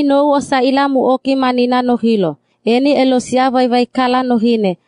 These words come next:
Lata mitema no liao i masahau wasi.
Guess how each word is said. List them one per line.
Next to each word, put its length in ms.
Lata 360
mitema 480
no 160
liao 360
i 140
masahau 760
wasi. 460